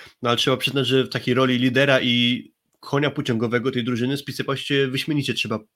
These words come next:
powiedzieć, Tunezyjczyk z polskim paszportem również, e, a początek sezonu należał właśnie do Michała Filipa na boisku, ale no jednak, e, dawał powody, że trzeba postawić na Tunezyjczyka i to wyszło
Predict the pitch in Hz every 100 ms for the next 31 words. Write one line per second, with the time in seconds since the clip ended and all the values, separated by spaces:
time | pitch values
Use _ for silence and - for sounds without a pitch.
0 | _ 117 110 107 107 - 117 117 117 113
1 | 113 - - 123 113 - 117 110 117 -
2 | 120 117 110 110 117 143 - - - -
3 | - _ 120 110 120 120 135 135 127 131
4 | - 120 131 131 127 127 131 123 123 127
5 | 123 120 131 127 - 117 120 110 - 110
6 | 113 110 - 143 147 123 117 123 123 _
7 | _ 127 123 117 127 127 - 123 123 120
8 | 131 123 123 117 117 117 117 117 - 131
9 | 123 123 - 120 120 113 120 117 113 123
10 | 139 127 110 117 120 123 123